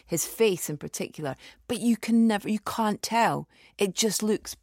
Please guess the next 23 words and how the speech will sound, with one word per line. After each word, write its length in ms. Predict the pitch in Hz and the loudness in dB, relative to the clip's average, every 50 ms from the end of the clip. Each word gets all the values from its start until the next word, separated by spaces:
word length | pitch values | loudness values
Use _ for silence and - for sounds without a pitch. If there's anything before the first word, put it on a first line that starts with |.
| _ _ _ | _ _ _
perfect. 680 | - - - 214 220 202 - - - - - - - | -4 0 2 2 2 2 -2 -6 -10 -10 -10 -12 -12
It 100 | - - | -10 -4
looks 240 | - 180 175 - - | -2 -2 -4 -4 -8
brilliant. 400 | - - 190 190 180 175 160 - | -6 -2 -2 0 0 0 -2 -4
It's 100 | - - | -4 -4
so 400 | - - - - - 226 233 233 | -2 -2 0 2 4 4 6 6
well 300 | 226 190 180 196 175 165 | 4 2 0 0 -2 -2
done. 340 | 160 185 185 185 160 143 139 - - - - - | 0 2 2 2 2 0 -4 -8 -14 -20 -18 -10
And 120 | - 190 180 | -8 -2 0
just 180 | 247 220 - | 0 2 2
that 140 | 240 - - | 2 2 2
attention 540 | - - - - 214 208 208 - - 190 175 | 0 -2 -4 -2 -2 -2 -2 -2 -4 -8 -8
to 120 | - 175 | -8 -8
detail 600 | 160 - 214 220 214 196 - - 160 151 147 143 - _ - - _ _ | -6 -4 -4 -4 -4 -4 -4 -4 -4 -4 -4 -6 -8 _ -20 -20 _ _
has 180 | - 180 180 - | -4 -4 -4 -2
been 180 | - 190 180 | -2 -4 -2
done 240 | 170 175 170 170 170 | 0 0 0 0 0
so 240 | - - - 214 202 | -2 0 0 2 2
much 260 | 185 180 - - - - | 2 0 -4 -4 -2 2
better 320 | 185 180 - - 151 151 | 2 4 4 2 2 0
in 100 | 151 156 | -2 -4
this 200 | 156 156 - - | -4 -6 -8 -8
film 380 | - - 160 156 151 147 143 | -2 0 0 0 0 -2 -6